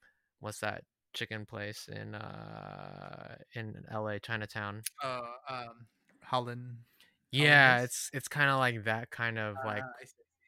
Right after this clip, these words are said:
Speaker 1: that kinda seasoning, and so it was really popping when, like, the whole protest thing was going on, like, everyone wanted to support it because it was
Speaker 2: Oh, okay.
Speaker 1: black owned.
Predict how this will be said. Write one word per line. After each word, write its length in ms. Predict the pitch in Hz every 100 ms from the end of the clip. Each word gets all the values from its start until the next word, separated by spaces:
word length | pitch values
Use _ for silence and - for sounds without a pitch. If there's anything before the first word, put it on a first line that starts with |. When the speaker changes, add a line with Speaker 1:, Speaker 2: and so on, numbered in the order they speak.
| _ _ _ _ _ -
Speaker 1:
that 180 | 113
kinda 200 | - 117
seasoning, 640 | 107 - 107 107 104 101 104 - -
and 120 | 107
so 380 | - 104 101 104 _ - - - _ 127
it 80 |
was 220 | 156 185 147
really 280 | 135 156
popping 720 | 147 - 131 - 135 127 120 113 _ _ _ _ -
when, 640 | 117 113 110 107 107 107
like, 260 | - 107 104 -
the 80 | 110
whole 140 | 117
protest 600 | - 110 104 123 120 -
thing 200 | 131 127
was 120 | 127 123
going 220 | 127 123
on, 200 | 120 120
like, 140 | 110 110
everyone 280 | 110 110
wanted 160 | 110 107
to 60 | -
support 440 | - - 110 110
it 120 | 107
because 220 | - 110 98
it 80 |
was 200 | 107 101
Speaker 2:
Oh, 120 | 101 107
okay. 180 | 104 117
Speaker 1:
black 60 |
owned. 420 | 110 110 117 135